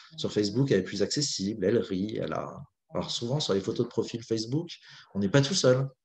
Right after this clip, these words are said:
On est avec son conjoint, on est avec ses enfants, on est avec, euh, son B F F. Euh, sur Instagram, euh, bah, c'est du, c'est du beau, c'est du sexy. Euh, je pense pas que Céline Dion, euh, soit régulièrement, euh, dans ce type de,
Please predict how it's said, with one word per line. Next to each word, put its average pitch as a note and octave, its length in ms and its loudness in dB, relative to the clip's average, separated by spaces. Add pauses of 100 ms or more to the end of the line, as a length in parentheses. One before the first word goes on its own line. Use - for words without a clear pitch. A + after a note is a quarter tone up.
(140)
On G2 80 -2
est F#2+ 40 2
avec F#2+ 120 0
son G2 140 -4
conjoint, G2+ 460 -2
on G2 60 -8
est F2 40 -8
avec E2 120 -8
ses F2 160 -4
enfants, F#2 420 -6
on F#2+ 60 -8
est E2 80 -4
avec, D#2+ 280 -8
euh, - 120 -10 (600)
son F2 300 -4
B A#2+ 300 6
F F#2 240 2
F. - 240 -6 (540)
Euh, F#2 320 -4
sur A#2 260 0
Instagram, B2+ 680 2 (240)
euh, F#2 500 2
bah, F2 120 -4
c'est - 180 -4
du, E2 260 -10
c'est - 160 -2
du F2+ 160 -6
beau, G#2 380 0
c'est G2+ 220 0
du E2+ 320 -10
sexy. G#2 600 -4 (540)
Euh, F2 240 -4
je - 100 -10
pense F#2 160 -4
pas G#2+ 120 -2
que - 40 -2
Céline F#2+ 300 2
Dion, G2 460 0
euh, F2+ 160 0
soit G2 500 -2
régulièrement, G2 1120 0
euh, F2 260 -4
dans F#2 120 0
ce - 240 -6
type F#2 680 -4
de, F2 680 -2